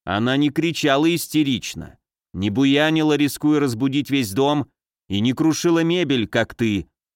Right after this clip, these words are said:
А меж тем она ведь рисковала потерять далеко не жалкие гроши, чего так боишься ты,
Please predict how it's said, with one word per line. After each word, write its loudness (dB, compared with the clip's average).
А 0
меж -2
тем 0
она 0
ведь -2
рисковала 0
потерять -2
далеко -2
не 0
жалкие -2
гроши, -2
чего 0
так -2
боишься 0
ты, 0